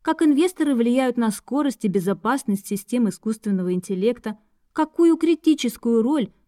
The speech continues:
играют правительства С Ш А и Китая –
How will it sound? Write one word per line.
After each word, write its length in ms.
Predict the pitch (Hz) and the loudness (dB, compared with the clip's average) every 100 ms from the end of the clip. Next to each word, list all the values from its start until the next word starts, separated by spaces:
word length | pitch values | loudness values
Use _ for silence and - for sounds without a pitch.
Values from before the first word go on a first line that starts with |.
| - | -6
играют 460 | 247 277 277 262 | -2 2 2 0
правительства 680 | - 254 254 247 240 - 233 | -2 -2 0 -2 -4 -4 -6
С 140 | 220 | -4
Ш 200 | 220 - | -6 -4
А 140 | 226 277 | -2 -2
и 160 | 190 | -4
Китая – 580 | 196 180 - 180 214 214 | -6 -6 -6 -6 -4 -6